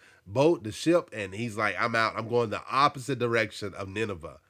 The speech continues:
Don't be like that. We, we won't go, we wanna go towards people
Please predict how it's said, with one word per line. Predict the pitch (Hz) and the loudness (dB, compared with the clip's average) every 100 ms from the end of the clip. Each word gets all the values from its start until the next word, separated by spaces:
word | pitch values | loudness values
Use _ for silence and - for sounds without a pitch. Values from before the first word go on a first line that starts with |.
| _ _ _ _ _ _ | _ _ _ _ _ _
Don't | 92 135 | 0 0
be | 135 131 | 2 2
like | 113 98 | 0 -2
that. | 95 85 | -4 -4
We, | 95 127 | -4 -4
we | 117 143 | 0 -2
won't | 131 123 131 113 | -2 -2 -2 -2
go, | 127 | -6
we | 120 160 | 0 2
wanna | 147 123 110 | 2 2 2
go | 120 127 | 0 -2
towards | - 135 135 | -2 -2 -2
people | - 127 107 107 | -4 -8 -6 -10